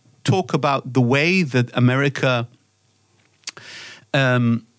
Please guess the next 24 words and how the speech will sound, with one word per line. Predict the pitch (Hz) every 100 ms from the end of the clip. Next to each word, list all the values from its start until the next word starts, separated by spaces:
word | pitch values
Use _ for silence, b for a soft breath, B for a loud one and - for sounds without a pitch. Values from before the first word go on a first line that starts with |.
| _ _
<clears throat> | 185 196 135 - _ _ _ -
redrew | 139 135 120 170 190 113
from | - 135 120 -
a | 120
realist | 127 165 139 135 110 - -
version | 110 123 160 143 123 107 104 -
of | 113 -
the | 117
world, | 107 123 127 120 -
and | 123 117
from, | 139 127 123 - -
and, | 127 120
and | 127
when | 151
I | 147
say | 143
realist, | 117 143 165 127 110
I | 123 120
mean | 120 139 135 127 B B B
understanding | 120 120 - 156 165 156 -
its | 156 -
responsibility | 143 127 - - 151 131 - 131 107 156 165 139 - 80 _ _ B B B
and | - 139
understanding. | 127 127 - 156 165 151 156 156